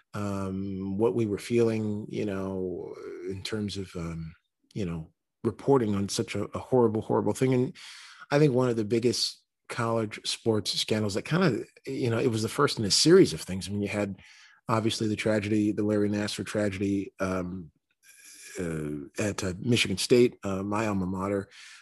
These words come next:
Um, you had the Ohio State, um, wrestling, um, situation there. Um, there's, uh, you know, anyway, we're, we're in a ton, we're, we're gonna do a whole show on it, so don't, you know, it's not gonna be here, but,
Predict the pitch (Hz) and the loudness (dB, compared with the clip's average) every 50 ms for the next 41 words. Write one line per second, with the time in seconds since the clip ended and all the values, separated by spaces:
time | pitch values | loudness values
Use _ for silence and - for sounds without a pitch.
0 | - _ - - 127 120 113 110 110 101 104 113 110 107 101 98 101 101 98 98 | -14 _ 0 2 4 4 4 4 2 2 0 0 0 0 0 -2 -2 -2 -2 -4
1 | 92 98 - - - 104 101 98 95 98 110 110 110 107 104 - - - 107 101 | -6 -6 -6 -2 2 4 4 4 2 2 0 2 2 2 0 0 0 2 4 4
2 | 101 104 - - - - - - - 101 101 98 95 95 95 92 95 101 113 - | 4 2 0 -4 -8 -10 -10 -10 -6 -4 -4 -2 -2 -2 -4 -4 -6 -6 -10 -14
3 | _ _ _ _ _ _ - 113 113 110 104 - - 107 101 104 104 104 104 104 | _ _ _ _ _ _ -2 0 0 0 0 0 -2 -2 0 0 0 0 -2 -4
4 | 104 - - - - 98 98 98 98 98 95 95 92 80 _ _ _ _ _ _ | -6 -8 -10 -8 -8 -6 -6 -6 -6 -6 -8 -8 -10 -14 _ _ _ _ _ _
5 | _ _ _ _ - - - - 120 104 - 110 104 101 - - 104 101 101 101 | _ _ _ _ -8 -4 -2 0 0 0 0 2 0 2 2 0 0 0 -2 -2
6 | 98 95 95 95 - - - - - - - - - _ _ _ - - - 113 | -4 -4 -6 -8 -10 -14 -18 -20 -20 -20 -20 -20 -20 _ _ _ -16 -10 -6 -4
7 | 117 113 104 104 98 123 123 117 - - - - 113 101 - 143 143 147 143 - | -2 -2 0 2 4 4 4 4 2 0 -2 -2 -4 -2 0 2 4 4 4 6
8 | - 156 151 143 127 123 123 131 139 131 139 135 139 113 135 139 147 170 160 135 | 6 8 8 8 10 8 8 8 6 6 6 6 6 6 6 8 8 8 8 6
9 | - - 143 147 151 147 156 156 147 151 175 190 175 165 151 131 135 139 123 - | 4 0 0 2 4 4 4 6 6 8 8 8 8 8 6 6 4 2 0 0
10 | - - 123 113 110 107 104 107 - - 113 107 104 104 104 - - - 117 120 | 0 0 0 0 0 0 -4 -6 -8 -4 -2 -2 0 0 -2 -2 -2 0 2 2
11 | 117 117 110 - - 113 110 104 - - 120 110 107 - 98 95 101 95 - - | 2 2 0 -2 -4 -4 -2 -2 -2 -2 -2 -2 -2 -4 -6 -4 -4 -6 -2 0
12 | 113 101 95 90 92 - 95 87 | 2 2 2 2 0 -2 -4 -4